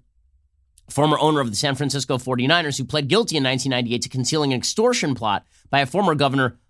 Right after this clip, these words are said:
of Louisiana. He was prosecuted after he agreed to pay four hundred grand to the former governor,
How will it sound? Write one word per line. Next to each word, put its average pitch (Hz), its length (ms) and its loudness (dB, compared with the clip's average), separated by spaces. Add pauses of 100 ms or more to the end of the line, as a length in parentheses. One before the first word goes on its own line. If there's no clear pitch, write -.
(140)
of 151 240 2
Louisiana. 135 500 0
He 127 100 -2
was 120 100 -2
prosecuted 165 580 0
after 131 240 0
he 131 140 2
agreed 147 220 0
to 151 40 -6
pay 151 120 -2
four 139 160 -2
hundred 123 200 0
grand 147 300 0
to 123 60 -6
the 120 80 -6
former 143 240 0
governor, 123 380 0